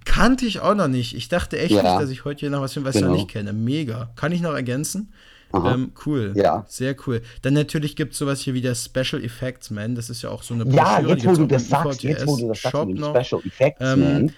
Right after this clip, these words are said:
Speaker 1: da geht's, glaub ich, auch so ein bisschen um Zwänge. Tourette mit Zwängen. Fand ich aber auch echt
Speaker 2: Ja, ja,
Speaker 1: interessant.
Speaker 2: ja. Äh, äh, da fällt mir auch noch was ein. Äh, und zwar, es ist, äh, äh, äh, es gibt,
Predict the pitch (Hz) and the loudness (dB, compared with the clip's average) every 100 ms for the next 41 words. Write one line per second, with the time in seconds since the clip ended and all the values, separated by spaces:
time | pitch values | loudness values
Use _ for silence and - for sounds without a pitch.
0 | - 113 143 - 151 156 170 160 160 - | -8 -4 -2 -2 -2 0 2 0 -2 -4
1 | 120 - 117 113 160 240 220 - 117 123 | -4 -4 -4 -2 -2 -6 -10 -10 -6 -6
2 | 123 117 - 110 110 156 180 - 139 151 | -6 -10 -8 -8 -8 -8 -8 -6 -2 0
3 | 139 135 117 110 151 175 170 165 143 90 | -2 -2 0 4 6 6 6 6 4 0
4 | 90 _ _ _ - 254 196 - - 262 | -4 _ _ _ 6 8 8 2 0 2
5 | 180 139 175 - 151 202 139 123 165 - | 2 4 4 4 4 4 2 -2 -4 -10
6 | 262 196 - _ - 135 139 147 143 - | -10 -10 -12 _ -2 2 4 4 2 2
7 | 135 139 143 135 - 156 143 139 143 - | 4 4 4 -2 -2 -2 4 4 4 0
8 | 214 117 - 175 - 113 123 127 127 - | -4 -4 -6 -6 -6 -4 -2 0 -2 -4
9 | - - | -6 -6